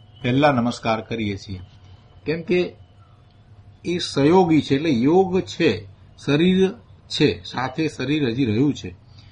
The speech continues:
એવી દશામાં છે. અને એવી દશામાં છે ત્યારે પૂર્વે જે એમણે કર્મ બાંધ્યા હતા,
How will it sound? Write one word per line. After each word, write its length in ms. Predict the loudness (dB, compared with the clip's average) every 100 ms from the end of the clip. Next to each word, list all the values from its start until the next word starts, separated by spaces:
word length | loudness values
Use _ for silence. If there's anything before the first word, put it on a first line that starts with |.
| -20 -20 -18 -4
એવી 240 | -2 -2
દશામાં 500 | -2 -2 -2 -2 -2
છે. 280 | -4 -4 -6 -6 -16 -20 -20 -20 -20 -20 -20 -10
અને 380 | -6 -6 -6 -10 -20 -20 -20 -20 -10 -2
એવી 240 | 0 2
દશામાં 480 | 0 0 -2 -2 -2
છે 200 | -2 -4
ત્યારે 540 | 0 2 4 2 0 -6 -20 -20 -20 -20 -4
પૂર્વે 520 | 0 6 8 10 8
જે 180 | 6 4
એમણે 260 | 6 4 4
કર્મ 380 | 2 0 2
બાંધ્યા 400 | 4 6 8 6
હતા, 400 | 6 2 -4 -6